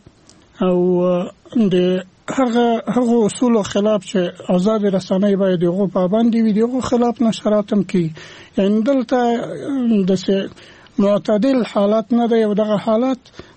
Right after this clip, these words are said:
د جنگي، جنگي حالات، دغه د زور حالات او د نظام د کمزورۍ حالات متاسفانه په ټولو اړخونو یې تر رسنیو پورې، اه، اثر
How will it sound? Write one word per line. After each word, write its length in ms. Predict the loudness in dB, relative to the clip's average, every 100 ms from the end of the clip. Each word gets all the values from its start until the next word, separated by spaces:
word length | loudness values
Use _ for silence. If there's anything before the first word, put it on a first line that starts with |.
| -2 0
د 20 | 2
جنگي، 360 | 2 2 2 0 0 0
جنگي 340 | 2 2 2 2
حالات، 320 | 2 0 0 -2
دغه 180 | -2 0 0
د 60 | 2
زور 200 | 2 2 0
حالات 400 | 0 2 0 -2 -10 -20 -20 _ _
او 300 | 0 0 0 0
د 40 | 0 2
نظام 320 | 0 0 0
د 60 | -2
کمزورۍ 420 | 0 0 2 0 0 0
حالات 400 | 0 2 0 0
متاسفانه 640 | 0 -2 -2 -4 0 0 0
په 60 | -4 0
ټولو 280 | 2 2 2
اړخونو 340 | 0 0 0 2
یې 220 | 0 -2 -6 -4
تر 100 | -2 0
رسنیو 440 | 0 0 2 2 2
پورې، 220 | 0 0 -4 -14 -20 -20 -20 -20 -2
اه، 320 | 0 0 0 -4
اثر 220 | -2 -2